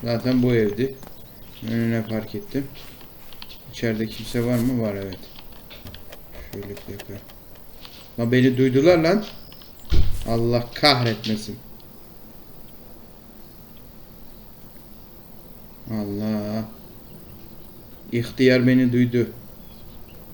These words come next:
Lan aptal karı. Aptal karı. Lan. Yürü kaç. Dur, dur, dur, dur, dur, dur. Bir dakika, camını kıracaktım. Nasıldı bu? Bütün camlarını kıracağım şimdi.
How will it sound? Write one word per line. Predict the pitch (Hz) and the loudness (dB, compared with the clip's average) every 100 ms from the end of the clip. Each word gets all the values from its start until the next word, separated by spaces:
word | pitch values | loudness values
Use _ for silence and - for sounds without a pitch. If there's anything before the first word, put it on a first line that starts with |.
| - - - - - - - - - - - 143 | -18 -18 -18 -16 -16 -18 -18 -18 -18 -10 2 8
Lan | 151 139 - | 8 8 6
aptal | 156 170 - 220 214 | 8 6 10 12 12
karı. | 202 196 185 170 - - - - | 12 12 12 12 8 -8 -14 6
Aptal | 196 - - 269 262 | 6 6 6 10 12
karı. | - 202 170 147 117 - - - - - - - - - - - - - - - - - - 120 | 12 12 12 12 10 0 -14 -16 -14 -14 -14 -18 -14 -14 -14 -14 -14 -16 -18 -20 -16 -14 -6 2
Lan. | 123 113 107 110 - - - - - | 4 4 0 -4 -8 -10 -16 -12 -4
Yürü | 117 113 | -2 0
kaç. | 117 113 - - - - - - - - - | 0 -2 -4 -10 -18 -18 -18 -16 -16 -12 -4
Dur, | 151 | 2
dur, | 180 170 | 2 4
dur, | 170 | 4
dur, | 175 170 | 2 2
dur, | 175 | -2
dur. | 170 160 - - - - - - | 0 -4 2 2 0 -18 -18 -8
Bir | - | -6
dakika, | - 120 | 0 2
camını | 123 135 151 151 | 4 4 4 2
kıracaktım. | 123 113 110 107 107 110 | 0 0 0 -2 -4 0
Nasıldı | 131 151 113 107 131 | 4 8 10 8 6
bu? | 170 165 - - - - - - - - - - | -4 -8 -12 -16 -16 -12 -12 -10 -12 -12 -12 -12
Bütün | - 151 | -8 0
camlarını | 131 123 123 117 117 | 4 8 8 6 2
kıracağım | 107 104 110 107 | -2 0 0 0
şimdi. | - 104 | 0 -2